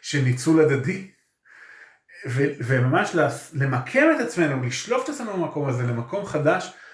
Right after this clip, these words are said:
שבודק למה אנחנו רוצים לעשות מערכות יחסים, ואולי נגלה שנעים לנו, ואם נעים לנו, אנחנו רוצים להכיל את הנעים הזה, ולתת לנעים הזה, ול-, אז, אז אני מסכים איתך, יש, יש קבלה ונתינה כל הזמן,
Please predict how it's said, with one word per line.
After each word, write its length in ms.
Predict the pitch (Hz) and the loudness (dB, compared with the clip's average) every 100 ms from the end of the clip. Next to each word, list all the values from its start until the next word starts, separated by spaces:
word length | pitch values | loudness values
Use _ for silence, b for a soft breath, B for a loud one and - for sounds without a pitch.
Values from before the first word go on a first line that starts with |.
| B _ | B _
שבודק 460 | 139 139 359 - | -6 -2 0 2
למה 280 | 240 330 359 311 | 4 6 4 2
אנחנו 220 | 208 160 | -2 -2
רוצים 320 | 139 - 135 | -2 -2 -4
לעשות 280 | 123 - 123 | -6 -8 -8
מערכות 340 | 113 - 117 | -8 -10 -14
יחסים, 400 | 123 - - 120 113 | -14 -16 -16 -14 -12
ואולי 280 | 143 143 180 | -6 -4 -2
נגלה 400 | 196 190 202 208 | -4 -2 -2 -2
שנעים 800 | 214 170 - 151 156 233 277 | -2 -4 -6 -8 -6 -4 -4
לנו, 400 | 269 247 147 - - b b b b b _ | -4 -2 -4 -6 -18 b b b b b _
ואם 340 | 117 170 202 196 | -6 -4 -2 0
נעים 300 | 175 247 311 | 0 4 2
לנו, 280 | 262 214 | 2 0
אנחנו 200 | 196 - | 0 0
רוצים 500 | 175 175 226 240 247 - _ _ | 0 0 -2 -4 -6 -14 _ _
להכיל 760 | 165 175 165 156 - 269 330 | -4 0 2 2 0 2 2
את 120 | 277 185 | 2 0
הנעים 400 | 165 156 147 127 | 0 2 2 2
הזה, 240 | 117 110 113 | -2 -4 -4
ולתת 600 | 123 123 - 226 254 262 | -4 -4 0 0 0 -4
לנעים 440 | 214 160 139 127 | -4 -4 -4 -6
הזה, 200 | 104 107 110 | -8 -10 -10
ול-, 140 | 131 - B B B B | -12 -12 B B B B
אז, 320 | - 123 - - | -4 -2 -2 -2
אז 160 | 131 147 | 0 4
אני 120 | 170 | 2
מסכים 300 | 180 - 302 | 2 4 4
איתך, 280 | 302 127 165 | 4 4 2
יש, 340 | 190 - - | 0 -4 -8
יש 440 | 147 156 - - | -2 0 -2 -6
קבלה 400 | - 160 143 147 151 | -2 0 0 0 0
ונתינה 420 | 139 131 127 127 | -4 -2 -4 -2
כל 160 | 123 | 0
הזמן, 420 | 113 110 151 147 | 0 0 0 0